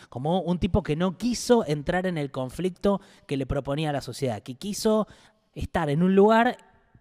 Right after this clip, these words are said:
en donde lo terminan odiando todos, porque no termina,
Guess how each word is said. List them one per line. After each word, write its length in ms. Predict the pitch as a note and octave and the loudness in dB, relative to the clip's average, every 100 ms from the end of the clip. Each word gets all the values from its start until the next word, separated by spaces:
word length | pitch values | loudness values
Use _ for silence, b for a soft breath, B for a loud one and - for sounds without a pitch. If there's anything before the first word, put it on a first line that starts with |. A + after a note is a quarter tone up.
| _ _ _ _ _ _ - | _ _ _ _ _ _ -8
en 140 | E3+ F#3 | -2 0
donde 340 | F3+ E3 D#3 - | 2 2 0 -10
lo 180 | D3+ D3+ | -6 -4
terminan 320 | E3+ G#3 G3+ | -4 -2 0
odiando 340 | F3+ G3 G3 | 2 0 0
todos, 460 | F#3+ B2 G3 - - _ | -4 -8 -10 -20 -20 _
porque 280 | B2+ B2 C3 | -10 -8 -6
no 120 | D#3+ | -4
termina, 640 | F#3+ E3+ E3+ F#3 G#3+ A3+ | -2 -2 -2 -2 -2 -4